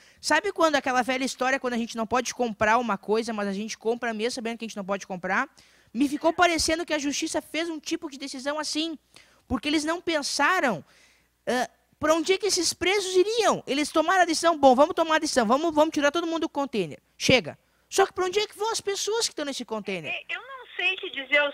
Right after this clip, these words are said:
Speaker 2: certo, assim, ó, porque eu tentei ver a, a, o mérito da decisão aqui que saiu no dia dezenove e ela não tá disponível ainda todo o acórdão,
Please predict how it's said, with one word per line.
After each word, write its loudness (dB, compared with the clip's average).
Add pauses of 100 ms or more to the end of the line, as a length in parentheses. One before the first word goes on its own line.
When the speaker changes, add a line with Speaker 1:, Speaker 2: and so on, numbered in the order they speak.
Speaker 2:
certo, 0
assim, -6
ó, -4
porque -8
eu -4
tentei -4
ver 4
a, 4 (460)
a, -20
o -20
mérito -4
da -6
decisão -8 (120)
aqui -8
que -16
saiu -2
no -12
dia -6
dezenove -2
e -2
ela 0
não -8
tá 0
disponível -8
ainda -4
todo -6
o -2
acórdão, -4